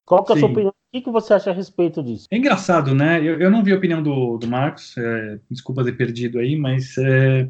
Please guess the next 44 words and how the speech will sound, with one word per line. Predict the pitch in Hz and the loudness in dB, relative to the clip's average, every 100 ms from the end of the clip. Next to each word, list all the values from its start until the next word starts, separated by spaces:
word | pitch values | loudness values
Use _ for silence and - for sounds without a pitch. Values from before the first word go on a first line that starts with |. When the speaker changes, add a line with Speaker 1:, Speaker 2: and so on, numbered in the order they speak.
| - | 0
Speaker 2:
me | 196 | 2
parece | 233 220 214 | 4 2 2
assim, | 214 220 190 | 0 0 0
é, | 196 175 | 0 4
é | |
muito | 202 220 | 4 4
curioso, | - 180 196 165 151 | 4 6 6 4 2
porque | 156 180 175 - | -2 2 0 0
é | - - 151 | -14 -14 -12
aquele, | 143 190 190 190 - _ _ | -4 0 0 -2 -16 _ _
você | 156 156 156 190 | -6 -4 2 6
entende | 190 185 196 208 196 | 6 6 4 4 2
os | 165 | 2
dois | 180 185 | 4 4
lados | 160 165 165 | 2 -2 -2
tendo | 185 185 | 0 0
razão, | 170 160 131 147 139 - | 0 -4 -2 -4 -4 -6
né? | 127 147 | -4 -4
Quer | |
dizer, | 143 131 | -4 -6
cada | - 147 | -4 0
um | 185 | 2
tem | 202 | 2
o | |
seu | 190 185 | 2 2
ponto | - 185 | 0 -2
de | 185 | 0
vista, | 170 131 160 - 214 247 _ _ _ _ _ | -2 0 -2 -2 -4 -4 _ _ _ _ _
cada | - 135 147 | -6 -2 2
um | 196 | 2
tem | 202 202 | 0 -2
o | 190 | -2
seu, | - 185 175 170 156 143 | 0 0 2 0 -4 -8
a, | 135 139 - | -12 -14 -14
a | |
sua | - - 190 | -12 -4 -2
razão | 185 160 139 165 190 | -2 -4 -2 0 0
de | 170 | 0
ser | - - 139 185 | -8 -4 -2 -2
como, | 185 147 131 | -2 -6 -6
como | 127 131 | -6 -6
argumento, | 127 123 120 127 180 190 233 _ - | -4 -4 -4 -2 -2 -4 -10 _ -6
mas, | 143 151 170 185 190 190 - - - | 0 4 4 6 4 0 -10 -12 -14
é, | - 160 170 170 175 175 | -6 -2 2 2 2 0